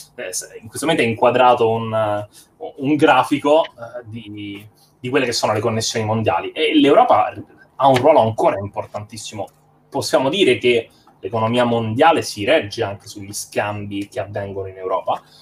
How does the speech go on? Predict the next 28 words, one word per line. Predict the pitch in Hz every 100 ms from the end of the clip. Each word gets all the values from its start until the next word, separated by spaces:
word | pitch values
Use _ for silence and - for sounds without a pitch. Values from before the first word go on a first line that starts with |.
| - - - _ _ _
No, | - 156 233 -
non | - 165 185
solo | 170 - 156
da | 139
quel | 135
punto | - 131 127
di |
vista | 151 151 -
è | 110
avanti, | 117 104 104 101 - _ _
personalmente, | 90 87 - 98 123 135 101 _ _
per | - _
quello | 107
che, | 98 101 -
che, | _ 123
che | -
credo | - 127 123 156
io, | 107 117 117 -
per | -
quello | 113 196
che | 147 -
conosco, | 160 156 156 165 - - 160 160
sono | 123 107
sicuro | 120 139 135 104
che | 104
si | -
trovi | 104 95
avanti. | 101 98 - _ 120